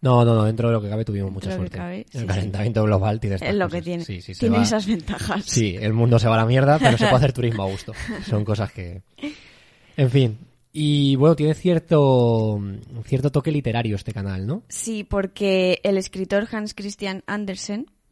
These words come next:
Speaker 2: eh, que es muy fam-, fue muy famoso por escribir cuentos, como por ejemplo el de La princesa y el guisante, que yo creo que todos lo conocéis.
Speaker 1: Sí, es casi una fábula más
Speaker 2: Es
Speaker 1: que un
Speaker 2: casi
Speaker 1: cuento.
Speaker 2: una fábula, sí.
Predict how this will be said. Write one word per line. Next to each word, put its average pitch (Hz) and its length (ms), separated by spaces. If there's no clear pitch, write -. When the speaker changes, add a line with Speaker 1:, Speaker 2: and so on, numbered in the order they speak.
Speaker 2:
eh, - 120
que 180 140
es 175 120
muy 180 180
fam-, 180 320
fue 190 200
muy 185 160
famoso 185 480
por 170 160
escribir 170 800
cuentos, 202 640
como 180 200
por 165 120
ejemplo 185 520
el 185 120
de 175 80
La 170 100
princesa 170 320
y 175 60
el 175 100
guisante, 175 460
que - 360
yo 165 120
creo 175 160
que 175 80
todos 170 320
lo 170 100
conocéis. 170 540
Speaker 1:
Sí, 107 460
es - 340
casi 117 220
una 110 140
fábula 117 440
más 104 140
Speaker 2:
Es - 40
Speaker 1:
que - 60
un 104 80
Speaker 2:
casi 98 100
Speaker 1:
cuento. 131 240
Speaker 2:
una 98 100
fábula, 185 380
sí. - 320